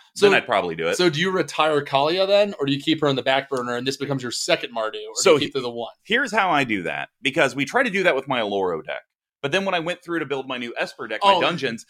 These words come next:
Speaker 2: it was like
Speaker 1: Like,
Speaker 2: nothing
Speaker 1: yeah,
Speaker 2: in here
Speaker 1: it
Speaker 2: is
Speaker 1: was, like,
Speaker 2: usable.
Speaker 1: twenty cards.
Speaker 2: So it's like, I might as well just leave you together. So
Speaker 1: Mm.
Speaker 2: th-, I think I'm gonna do that with Kalia. I'll go through, figure out the expensive staples that I need,
Speaker 1: Right.
Speaker 2: or just any of the cards. And if it's like, I only needed nine cards from the deck,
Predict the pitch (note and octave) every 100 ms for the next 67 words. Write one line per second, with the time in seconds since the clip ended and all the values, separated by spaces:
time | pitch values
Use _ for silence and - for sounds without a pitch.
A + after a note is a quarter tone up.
0 | _ - F3+ F3 D#3 C#3+ D3+ F3 F#3+ E3
1 | C3 E3 D3 E3 G3+ F3 F3+ A#2+ E3+ D#3
2 | D3 C#3+ F#3+ F3+ E3+ D3 D#3 D#3+ E3 D3
3 | C#3 A2 A#2+ D3+ B2+ C3 G2 G#2+ B2+ -
4 | - - - E3+ E3 D3 D3+ A#3 G3+ E3+
5 | E3+ - - C#3 A#2 G2+ A#2 B2 A#2+ E3
6 | - C3 C3 B2+ - _ - C#3+ D3 C3
7 | B2+ - - D3 C3 - - D3 E3 A2+
8 | G2 G2 F#2 F2+ E2+ E2 F#2+ _ C3 A#2
9 | B2+ D3+ D#3+ B2 D#3+ D3 G2 A2+ G2+ G2
10 | B2 B2+ C#3 A2+ B2 F#3+ G#3+ C3 D#3 D3+
11 | A#2 _ G#2 G2+ G#2+ A#2+ A#2 A#2 A2 A2
12 | - G2+ F2 F#2+ G2+